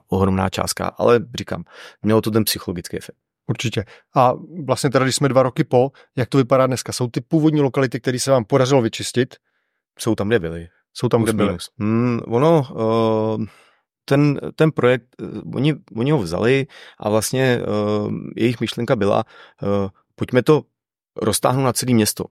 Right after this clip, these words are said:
Speaker 1: což, eh, byla i naše myšlenka, jo, protože my jsme měli nějaký pilotní projekt a to, co jsme hlavně chtěli,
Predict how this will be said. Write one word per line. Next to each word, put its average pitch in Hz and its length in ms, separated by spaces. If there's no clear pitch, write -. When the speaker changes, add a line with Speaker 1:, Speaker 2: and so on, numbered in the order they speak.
Speaker 1:
což, - 480
eh, - 60
byla 101 260
i 107 60
naše 104 240
myšlenka, 92 480
jo, 95 220
protože 101 320
my 95 100
jsme - 160
měli 101 200
nějaký 98 280
pilotní 101 380
projekt 123 340
a 95 240
to, 110 120
co - 140
jsme 127 160
hlavně 113 300
chtěli, 107 480